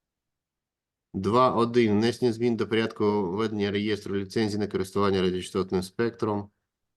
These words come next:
Два два. Розгляд проекту наказу Міністерства економіки про затвердження змін до уніфікованої форми акту, складеного за результатами проведення планової чи позапланової перевірки за дотриманням суб'єктом господарювання вимог законодавства в сфері формування, встановлення та застосування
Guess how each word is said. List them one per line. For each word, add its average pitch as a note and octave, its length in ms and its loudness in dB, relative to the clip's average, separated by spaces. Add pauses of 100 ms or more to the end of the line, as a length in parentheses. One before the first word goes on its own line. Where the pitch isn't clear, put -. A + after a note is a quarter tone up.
(540)
Два G#2 320 2
два. A2 320 4
Розгляд G#2 360 0
проекту A2 380 -2
наказу G#2+ 460 0
Міністерства F#2+ 600 -2
економіки G2 640 0
про F#2+ 140 -2
затвердження F#2 500 0
змін G2+ 340 -2
до F#2 100 2
уніфікованої F#2+ 600 0
форми F#2+ 320 -4
акту, G2 300 -4
складеного G2 440 -2
за F#2 140 -2
результатами F#2 560 -4
проведення F#2 480 0
планової F#2+ 500 -2
чи F2+ 140 -12
позапланової F#2 600 0
перевірки F#2 580 -2
за E2+ 100 -4
дотриманням F#2 480 -2
суб'єктом F2+ 460 -4
господарювання F#2 640 0
вимог F#2 220 4
законодавства F2+ 640 -2
в - 20 -8
сфері F#2 280 0
формування, F2+ 560 0
встановлення F#2+ 520 0
та E2 140 -6
застосування F2 800 0